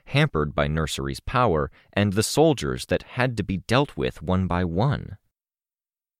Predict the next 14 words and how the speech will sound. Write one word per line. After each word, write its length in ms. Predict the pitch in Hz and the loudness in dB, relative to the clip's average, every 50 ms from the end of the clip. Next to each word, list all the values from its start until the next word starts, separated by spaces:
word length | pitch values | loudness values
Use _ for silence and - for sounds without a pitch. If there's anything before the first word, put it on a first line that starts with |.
| _ _ _ | _ _ _
My 240 | 82 87 87 90 - - | 2 2 2 2 0 0
ears 440 | 113 113 110 92 80 71 69 67 | 2 4 4 4 4 2 -2 -4
rang 520 | 73 71 73 92 104 107 104 87 78 64 64 | -8 -4 -2 2 2 2 2 2 0 -2 -2
in 140 | 64 69 69 | -4 -2 -2
the 100 | 69 71 | -2 0
wake 320 | 69 92 92 80 - - | 2 2 2 2 0 -4
of 80 | 65 - | -6 -6
a 60 | 67 | -6
blast 640 | - _ 80 80 87 90 80 62 - - - - | -6 _ 0 2 2 2 2 0 -2 -6 -10 -8
somewhere 460 | - - - - 95 90 82 71 69 | -8 -2 2 2 2 2 2 0 -2
down 300 | 67 85 82 80 76 71 | 0 2 2 2 2 0
on 60 | 65 64 | -4 -6
the 80 | 67 65 | -4 0
battlefield. 720 | - 82 80 76 69 - - 78 67 67 62 64 - - | 0 2 2 0 -2 -4 -6 -6 -6 -6 -6 -8 -10 -14